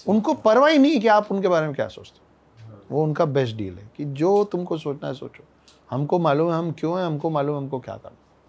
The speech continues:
तो ये बहुत बड़ा शक्ति प्रदर्शन होता है जो कुंभ का मेला होता है, वो इसलिए नहीं होता है क्योंकि नागा साधु को, साधुओं को आके वहाँ अमृत चखना होता है या वो इसलिए होता है ताकि आपके मेरे नॉर्मल लोगों को ये पता रहे कि हमारे धर्म की,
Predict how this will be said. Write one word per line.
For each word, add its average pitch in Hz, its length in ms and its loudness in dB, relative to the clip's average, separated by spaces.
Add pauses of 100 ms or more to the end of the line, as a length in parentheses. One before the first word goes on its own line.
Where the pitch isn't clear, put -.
तो 151 80 -2
ये 175 60 4
बहुत 165 240 0
बड़ा 208 200 0
शक्ति - 400 -6
प्रदर्शन 175 400 -2
होता 156 220 -2
है 156 60 -2
जो 151 120 -2
कुंभ 131 240 -6
का 127 140 -4
मेला 110 260 -6
होता 113 300 -6
है, 165 60 -10 (440)
वो 185 460 2 (180)
इसलिए 220 420 0
नहीं 233 160 2
होता 233 220 2
है 233 60 2
क्योंकि 220 260 -2
नागा 196 300 4
साधु 196 300 2
को, 190 480 2
साधुओं 165 420 2
को 180 80 2
आके 170 240 2
वहाँ 170 200 2
अमृत 147 260 0
चखना 160 320 -4
होता 147 240 0
है 143 100 2
या 123 120 -2 (400)
वो 131 80 2
इसलिए 151 300 0
होता 147 200 2
है 156 80 -2
ताकि 151 240 0
आपके 135 360 0
मेरे 143 260 0
नॉर्मल 131 440 -2
लोगों 135 320 -6
को 139 80 -2
ये 127 60 -4
पता 139 280 2
रहे 135 260 2 (520)
कि - 160 -6
हमारे 123 460 0
धर्म 127 360 -2
की, 143 300 -8